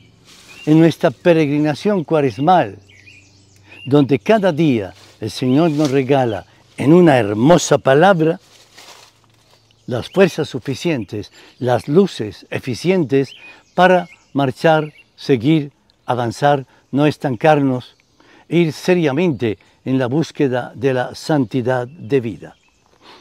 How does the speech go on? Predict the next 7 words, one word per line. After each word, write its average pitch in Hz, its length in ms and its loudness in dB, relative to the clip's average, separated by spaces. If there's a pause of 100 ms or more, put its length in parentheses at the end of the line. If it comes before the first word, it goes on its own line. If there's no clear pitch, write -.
(2250)
Del 131 220 6
Evangelio 180 720 4
de 131 180 4
San 135 300 -2
Mateo, 120 520 -2 (320)
capítulo 131 540 0
sexto, - 540 -2